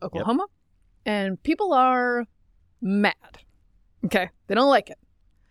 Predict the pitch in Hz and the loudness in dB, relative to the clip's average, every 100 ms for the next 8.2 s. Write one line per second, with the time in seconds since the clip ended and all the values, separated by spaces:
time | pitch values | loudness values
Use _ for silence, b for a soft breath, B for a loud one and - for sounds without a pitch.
0 | - 131 127 113 - 113 101 110 - - | -4 0 0 0 -6 -6 -2 -4 -4 -10
1 | _ _ _ _ - - - - _ _ | _ _ _ _ -10 -10 -12 -20 _ _
2 | _ 196 226 302 311 370 339 302 254 233 | _ -6 0 0 2 0 2 2 2 2
3 | 233 233 233 208 208 202 - - - 165 | 2 2 0 0 0 -2 -6 -14 -10 -10
4 | - - 208 214 208 - - - - 196 | -10 -12 -2 2 2 -2 -12 -10 -6 -4
5 | 196 190 190 _ _ - 214 202 214 190 | 0 0 -2 _ _ -6 -2 -2 -4 -6
6 | - 233 240 240 247 330 370 302 247 - | -6 -2 0 2 2 2 -2 -2 -4 -2
7 | 175 165 160 175 185 - 165 185 190 208 | -4 -4 -6 -8 -4 -2 0 0 2 2
8 | 175 | 0